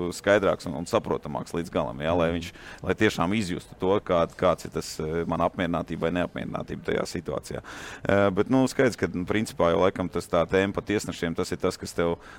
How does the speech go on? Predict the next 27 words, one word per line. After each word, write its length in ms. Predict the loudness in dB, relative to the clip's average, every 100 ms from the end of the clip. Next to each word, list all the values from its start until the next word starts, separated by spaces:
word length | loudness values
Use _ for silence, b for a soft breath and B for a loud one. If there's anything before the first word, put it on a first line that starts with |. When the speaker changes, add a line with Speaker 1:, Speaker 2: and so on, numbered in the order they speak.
| B
Speaker 1:
liek 300 | 2 2 2
uzsprāgt 460 | -2 -2 0 0 4
daudzreiz, 540 | 4 4 4 0 0
jo, 160 | -2 0
nu, 140 | 0 0 -2 -6 B B
ā, 1300 | -8 -6 -4 -2 -2 -2 -2 -4 -2 -4 -4 -6 -8 -10 -12
spēlētājs 680 | -2 8 12 12 8 2 0
ir 60 |
spēlētājs, 500 | 6 8 8 6 0
viņš 160 | -2 -2
to, 120 | 0 0 0
viņš 160 | -4 -6
to 100 | -8
spēli 380 | 0 4 6 4
redz, 220 | 2 0
varbūt 280 | -4 -2 -4
tās, 160 | -4 -4 -8
ā, 240 | -6 -6 -6
nevienmēr 680 | -6 -4 -2 0 2 2 4
pareizi, 400 | 4 4 4 4
ja, 60 | 0
bet 140 | 0
viņš 140 | -8 -4
to 120 | 0
redz, 320 | 2 0 -2 -6
ā, 120 | -4 -4 -6
nu, 200 | -8 -10